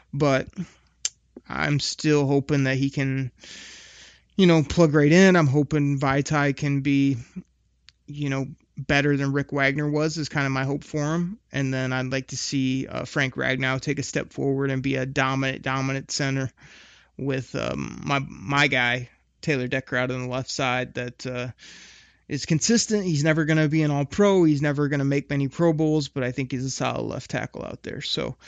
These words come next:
you know, let's get these rookies signed. Bob Quinn, let's consider going out and getting Jadeveon Clowney, adding him to this football team at a one-year, you know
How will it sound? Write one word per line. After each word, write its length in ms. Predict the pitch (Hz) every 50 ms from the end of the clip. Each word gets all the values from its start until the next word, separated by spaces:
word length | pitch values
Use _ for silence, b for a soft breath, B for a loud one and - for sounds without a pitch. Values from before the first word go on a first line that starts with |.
| B B B B B B B B
you 100 | - 156
know, 60 | 160 160
let's 220 | 160 185 190 -
get 160 | - 220 202
these 180 | 214 208 180 175
rookies 280 | 185 185 - 180 160
signed. 540 | - - 180 170 170 170 170 165 160 156 -
Bob 240 | - 170 160 165 156
Quinn, 380 | - - 170 160 160 160 156 156
let's 220 | 170 185 - -
consider 760 | - 180 165 147 - - - 190 185 180 180 175 175 170 170 - -
going 260 | - 156 156 156 151
out 220 | 151 151 156 151 117
and 120 | 143 139
getting 260 | 143 147 151 147 143
Jadeveon 800 | 139 - - 147 135 151 151 156 160 147 151 151 147 147 143 143
Clowney, 600 | 143 - - 147 139 143 147 147 147 147 147 143 - B B B B B B B B
adding 280 | - 135 143 143 143 143
him 100 | 139 139
to 140 | - 151 143
this 180 | 143 135 -
football 440 | - - 160 135 - 147 131 131 135
team 420 | 131 - - 151 147 147 143 139
at 120 | 131 127 127
a 40 | 123
one-year, 840 | 123 123 131 139 147 147 143 139 139 143 143 143 139 139 139 127 - _ b b b b b b b b b -
you 160 | - 135 131
know 300 | 127 123 123 123 127